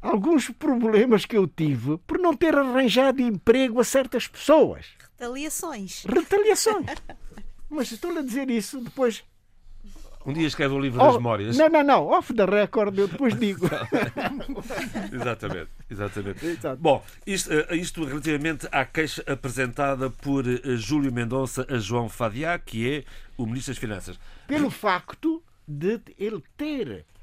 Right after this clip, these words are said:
Speaker 1: nomeado um dos filhos para diretor-geral das contribuições e impostos.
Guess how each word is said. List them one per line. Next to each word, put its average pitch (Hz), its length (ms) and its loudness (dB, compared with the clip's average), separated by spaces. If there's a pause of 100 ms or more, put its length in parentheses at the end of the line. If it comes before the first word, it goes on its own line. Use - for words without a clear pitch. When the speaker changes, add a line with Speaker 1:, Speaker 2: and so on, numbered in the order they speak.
(580)
Speaker 1:
nomeado 160 960 -6 (360)
um 269 180 4
dos 208 180 -4
filhos 123 680 -6 (420)
para 302 240 2
diretor-geral 214 1300 0
das 233 200 -2
contribuições 269 680 0
e 277 60 0
impostos. - 720 -6